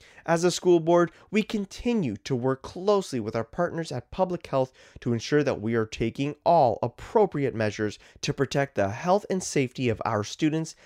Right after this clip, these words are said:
families, and staff members. We continue to update our covid nineteen resource hub, which is available on the board website at Y R D S B dot C A slash covid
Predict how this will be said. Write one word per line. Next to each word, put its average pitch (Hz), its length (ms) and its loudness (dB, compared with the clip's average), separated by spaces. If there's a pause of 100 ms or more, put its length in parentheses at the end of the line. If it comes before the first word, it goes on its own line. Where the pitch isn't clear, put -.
(120)
families, 147 600 0
and 123 240 -2
staff 107 400 -2
members. 95 480 -6 (360)
We 156 140 6
continue 165 720 0
to - 180 -6
update 147 380 0
our 117 100 0
covid 170 420 0
nineteen 120 420 -4
resource 139 500 -2
hub, 110 260 0 (240)
which 139 280 2
is 202 180 2
available 135 480 2
on 120 180 -4
the 110 80 -2
board 139 380 2
website 104 540 -2 (300)
at 104 220 0
Y 156 300 4
R 170 100 0
D 147 180 -2
S 131 120 -4
B 139 240 -4
dot 151 360 -2
C 147 220 -4
A 131 240 0 (220)
slash 127 640 -2
covid 120 420 2